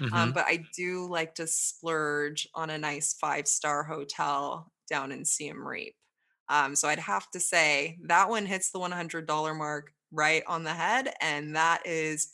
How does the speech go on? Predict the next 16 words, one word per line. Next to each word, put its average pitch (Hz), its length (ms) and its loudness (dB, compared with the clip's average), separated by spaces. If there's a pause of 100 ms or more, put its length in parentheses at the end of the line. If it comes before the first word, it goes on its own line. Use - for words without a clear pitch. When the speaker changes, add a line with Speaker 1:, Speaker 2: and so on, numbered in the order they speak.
Speaker 1:
probably 151 400 0
my 147 180 -4
biggest - 380 -4
personal - 380 -4
luxury, - 440 -8
is - 120 -6
a 156 40 -6
nice 143 260 0
hotel 147 320 -8
stay. - 300 -2 (100)
<laughs> 302 180 8 (420)
Speaker 2:
Cool. 104 600 6
That 98 80 -4
sounds 120 320 4
very 95 240 4
nice. 92 460 -8